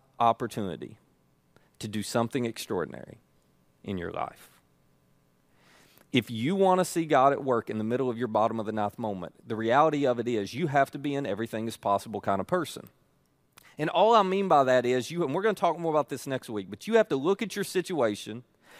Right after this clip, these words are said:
you have to look at your circumstances, and acknowledge the impossibility of it,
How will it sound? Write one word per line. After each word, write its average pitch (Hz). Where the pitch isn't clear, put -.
you 175
have 180
to 165
look 175
at 220
your 214
circumstances, 135
and 147
acknowledge 170
the 151
impossibility 139
of 85
it, -